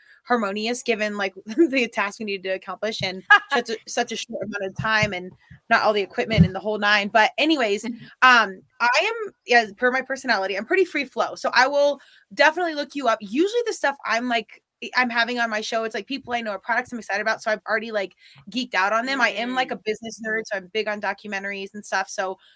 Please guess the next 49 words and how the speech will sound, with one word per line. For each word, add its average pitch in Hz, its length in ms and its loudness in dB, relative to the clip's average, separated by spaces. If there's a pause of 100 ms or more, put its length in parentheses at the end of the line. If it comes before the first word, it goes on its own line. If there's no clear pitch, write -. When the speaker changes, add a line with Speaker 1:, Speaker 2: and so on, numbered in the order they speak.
(140)
Speaker 1:
like, 226 180 0
I'll 226 180 2
know 226 180 0
designers, 208 500 -4
like, 202 120 -4
I'll 226 120 0
know 233 180 -2
them 220 120 -6
anyways. 240 640 -6 (300)
Um, 190 560 2 (580)
if 247 80 -6
it's 269 100 -2
someone 311 200 4
I 247 60 4
don't 247 240 0
know, 262 140 2
I'll 220 180 0
usually, 240 540 -8 (180)
like, 226 160 -4
check 240 200 -2
all 240 100 0
their 233 120 -6
social 240 360 -6
media. 214 420 -4
I'll 208 80 -4
see - 140 -10
what's 240 160 -6
out 208 180 -2
there. 208 100 -4
If 214 80 -8
they 220 80 -8
have 240 200 0
a 240 60 -6
book, 220 240 -4
I'll 202 100 -4
try 202 160 -2
and 202 160 -2
read 214 320 -8
most 214 300 -6
of 202 100 -8
it, 190 160 -2
if 202 100 -10
not 202 140 -4
all 185 120 -4
of 180 80 -6
it. 190 200 -4 (480)
Uh, 208 420 4
but 247 160 0
usually, 403 500 0